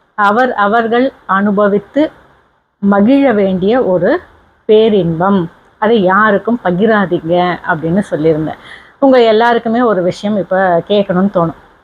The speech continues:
யாருக்குமே சொல்லாதீங்கன்னா, அப்ப நீங்க மட்டும் ஏன் உங்க இறை அனுபவத்தை எங்களுக்கு சொன்னீங்க? உங்க வீட்ல விசிறி சாமியார் விசிறி ரூபத்துல வந்தாருன்னு சொன்னீங்களே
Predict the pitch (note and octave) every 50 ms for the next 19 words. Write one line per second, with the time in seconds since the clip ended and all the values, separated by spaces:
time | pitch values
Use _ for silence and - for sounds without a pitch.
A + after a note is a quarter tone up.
0 | _ - - A3 A3 A#3+ B3+ B3 A#3+ B3 A#3+ C4+ C#4 - - G#3+ G3 G#3 A3 G#3+
1 | G#3 G3 F3+ E3+ E3+ F3+ G3 - A#3 G#3+ - G#3+ G#3 A3 A#3+ C4+ C#4+ C4+ B3+ A3
2 | A3 G#3 B3+ B3 G#3+ G3 G#3 A3 A#3 A3+ G#3+ G3+ F3+ F#3 F3+ F3 F#3 F#3 G3+ G#3
3 | G3 F#3 F3+ E3+ E3+ E3 E3 - G3 G3+ F3+ E3 D#3+ - A#3+ A#3+ - F#3 D#3 D#3
4 | D#3+ D3+ C#3+ E3 F3+ G3+ F#3+ F3+ - - - - - _ _ _ _ _ _ _
5 | - - - - _ _ _ - B3+ A#3 A3 G#3 G#3+ G#3+ G#3 G#3 G3+ G#3+ G#3 G3
6 | F#3+ F3+ F3 F3 E3+ F3 E3 E3 E3+ E3+ - E3+ - A#3 A3 A3+ - - G#3 F3+
7 | F3 F3 F3 F3 F3 F3 E3+ - - - _ _ _ - G#3 G#3 G3+ - B3 A3+
8 | A3 F#3 G3 G3 F3 G3 G3 G3 F#3+ F#3 F3 F3 F3+ F3 F3+ F3+ E3 F3+ F#3+ F#3+
9 | - G#3 F3 E3+ E3 E3 E3 E3 F3 F#3